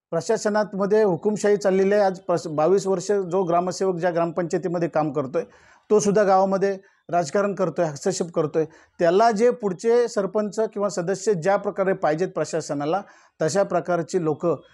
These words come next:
ठेवण्याचं काम ते आधीच करतात. आणि म्हणून त्या अनुषंगाने ही बौद्ध समाजाची आमची महिला असल्यामुळे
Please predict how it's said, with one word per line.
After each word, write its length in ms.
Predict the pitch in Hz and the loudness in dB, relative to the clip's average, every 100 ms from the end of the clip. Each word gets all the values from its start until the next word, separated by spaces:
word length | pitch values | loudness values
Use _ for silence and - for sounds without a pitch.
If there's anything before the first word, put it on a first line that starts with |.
| _ - | _ -6
ठेवण्याचं 360 | 156 170 175 175 | 0 0 0 -2
काम 280 | - 175 170 | 0 -2 0
ते 40 | 170 | 0
आधीच 320 | 143 185 190 | 0 -2 -4
करतात. 340 | 170 147 139 - _ _ - | -6 -6 -8 -14 _ _ -6
आणि 140 | 160 | -4
म्हणून 340 | 156 160 226 214 | -2 0 0 2
त्या 360 | 196 202 208 - | 2 4 2 -2
अनुषंगाने 580 | 170 175 170 165 165 175 | -4 -4 -4 -2 -2 -2
ही 100 | 170 | -2
बौद्ध 300 | 156 185 190 | 0 0 0
समाजाची 520 | 202 185 170 160 - | 0 0 0 0 0
आमची 220 | 165 151 160 | -2 -2 -2
महिला 280 | 147 156 | 0 0
असल्यामुळे 440 | 147 - 156 160 | 0 0 -2 0